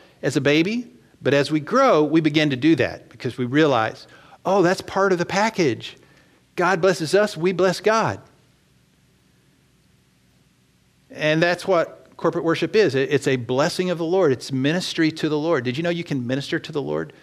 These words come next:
It says that in, in the book of Acts. I forget which chapter, but you know, Paul and Barnabas and the rest of the guys were ministering to the Lord. What were they doing? They were worshiping. That's what that is.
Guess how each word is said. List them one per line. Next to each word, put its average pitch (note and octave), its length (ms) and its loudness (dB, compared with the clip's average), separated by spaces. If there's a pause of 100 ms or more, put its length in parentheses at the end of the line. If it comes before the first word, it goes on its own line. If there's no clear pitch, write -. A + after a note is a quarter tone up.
(180)
It - 80 -10
says E3+ 240 0
that B2+ 180 2
in, A2+ 140 0
in A#2 200 -6
the A2+ 60 -10
book A#2+ 200 -8
of A#2 80 -6
Acts. A2 240 -2
I A2 80 -2
forget A2+ 300 -10
which - 220 -8
chapter, A2 420 -4
but - 220 -12 (400)
you A#2+ 80 -10
know, G#2 60 -8
Paul A#2 240 0
and A2 100 -4
Barnabas A2+ 380 -2
and A2+ 60 -8
the A2 60 -8
rest G#2 120 -8
of - 40 -10
the A#2 80 -10
guys G#2 380 -4 (260)
were A#2+ 160 -2
ministering C#3 920 0
to D3 120 -4
the C3+ 80 0
Lord. C3+ 320 -2
What C#3 120 0
were D#3 80 -2
they D#3 100 4
doing? F3 160 -2
They C#3+ 100 0
were C3 100 0
worshiping. A#2+ 640 -6 (920)
That's - 160 -10
what D3+ 140 0
that B2 140 2
is. C#3 360 -6